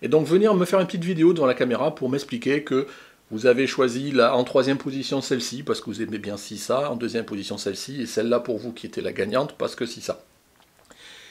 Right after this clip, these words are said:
Et après cinq personnes, moi je voterai pas. Et donc, euh, qu'est-ce que je voulais dire ? Voilà, donc ce sont vous qui serez les jurés, qui voterez, et derrière, bah, ça sera, on fera le total des votes, et c'est la photo qui a le plus de votes qui aura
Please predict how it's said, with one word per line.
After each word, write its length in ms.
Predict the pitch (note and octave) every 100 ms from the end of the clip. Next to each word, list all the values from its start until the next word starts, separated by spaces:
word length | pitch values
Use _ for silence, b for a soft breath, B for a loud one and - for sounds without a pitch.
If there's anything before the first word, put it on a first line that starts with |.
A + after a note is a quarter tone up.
| B B -
Et 80 | G#2
après 400 | - E3+ E3+ -
cinq 320 | - E3+ F3
personnes, 320 | D3 - G#3
moi 160 | D#3 B2+
je 100 | B2
voterai 300 | D3 F3 D3
pas. 320 | A2+ - - b b b _ -
Et 180 | A3
donc, 340 | G3 G#3 F#3+ -
euh, 1300 | C3+ B2 A#2+ A#2+ A2+ G#2+ F#2 F#2 F2 F2 E2+ E2+ E2+
qu'est-ce 200 | C3 A#2+
que 120 | -
je 140 | A#2+ A2+
voulais 320 | A2+ A#2 A2
dire ? 480 | A2 G2+ E2 - - _ _ _ _ _ _ _ _ C3
Voilà, 180 | C#3
donc 240 | G#2 C3 B2+
ce 80 | C#3
sont 460 | - D#3+ D#3 C3
vous 360 | A#2 C#3+ A#3 A#3 B B B _ -
qui 120 | A#2
serez 240 | - C3
les 100 | A#2+
jurés, 440 | A2+ B2+ D3+ F3+ E3+
qui 200 | C#3+ A#2
voterez, 800 | C3 D#3 - D3 B2+ D#3 F#3+ G#3
et 100 | C3
derrière, 360 | C3+ C3 D3+
bah, 120 | B2 G#2+
ça 120 | A#2
sera, 280 | - C3 C#3
on 120 | A#2+
fera 200 | - B2+
le 160 | A#2
total 440 | A2+ C3 C3+ C3+ G#2+
des 140 | A2
votes, 320 | G2+ B2 F3
et 20 | A#2
c'est 140 | A#2
la 100 | G#2+
photo 280 | A2 G#2+ B2+
qui 120 | A2+
a 60 | F#2
le 140 | F2+
plus 260 | - G2 -
de 80 |
votes 280 | G2+ A#2+ -
qui 120 | -
aura 200 | F#2 B2+